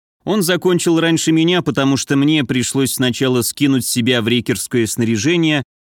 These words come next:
а потом надеть его снова, но уже поверх скафандра. И всё это время с его губ не сходила довольная улыбка, словно он и правда поверил в то, что ему уже не надо ни в какой космос.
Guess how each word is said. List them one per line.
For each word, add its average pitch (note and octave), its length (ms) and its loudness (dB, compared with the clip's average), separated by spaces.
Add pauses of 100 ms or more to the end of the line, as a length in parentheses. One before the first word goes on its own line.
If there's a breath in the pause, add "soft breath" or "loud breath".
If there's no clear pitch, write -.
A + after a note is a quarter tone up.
(140)
а - 100 -2
потом A#3 320 0
надеть G3+ 360 0
его F3 200 2
снова, F#2+ 520 -2 (300)
но C3 240 2
уже D3+ 200 2
поверх D#3 360 0
скафандра. G#2 800 -2 (540)
И G#2+ 140 0
всё D#3 240 2
это D#3+ 200 0
время E3+ 300 2
с - 100 -2
его D#3 200 2
губ D#3+ 240 0
не D3+ 120 2
сходила D3 480 0
довольная D3 500 2
улыбка, D#3+ 720 0
словно G#3 440 0
он A3+ 140 2
и G#3 40 0
правда F#3+ 380 0
поверил D#3 460 2
в - 100 -10
то, F3 180 2
что D3 180 -2
ему D#3 240 2
уже D#3 220 2
не D3 140 4
надо D3+ 260 2
ни D3+ 120 2
в - 80 -4
какой C3+ 340 0
космос. G#2 640 -2